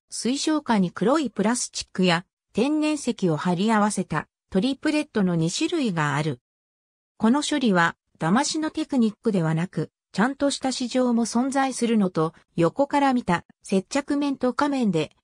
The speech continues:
見分けがつきやすいが宝飾品として完全に金やプラチナで表面以外被せられた場合は、鑑別ができないので必ず宝飾品を購入する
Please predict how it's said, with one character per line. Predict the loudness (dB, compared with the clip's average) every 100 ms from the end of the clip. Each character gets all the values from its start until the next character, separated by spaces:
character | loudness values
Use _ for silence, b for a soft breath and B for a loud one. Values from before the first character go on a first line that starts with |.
| _ -8
見 | 0
分 | 0 0 -2
け |
が | -4 -6
つ | -8
き | -2
や | -2
す | 0 -2
い | -2
が | -2
宝 | 0 0
飾 | 0 -2 -4
品 | -2 -2
と | 0 -4
し | -2
て | -2 -2 _ _ 0
完 | 0 2
全 | -2 -2
に | -6
金 | -4 -2 0
や | 0
プ | 0 0
ラ | 0
チ | 0 0
ナ | 2
で | -2 -4 _ _ -2
表 | 0 2
面 | 0 0 2
以 | 2
外 | 2 0
被 | 0 -2 -2 0
せ | 0
ら | 0
れ | -2
た | -2 -2
場 | 0 0
合 | 0
は、 | 0 -2 _ _ _
鑑 | 0 0 2
別 | -2 -2
が | -2 0
で | 0
き | 0
な | 0
い | 2
の | 2
で | 2 -2
必 | 0 2 2
ず | 0 -2
宝 | 0 0
飾 | -2 -6
品 | -2 0 2
を | 0
購 | 0 0
入 | 2 2
す | 0 -2
る | -2 -2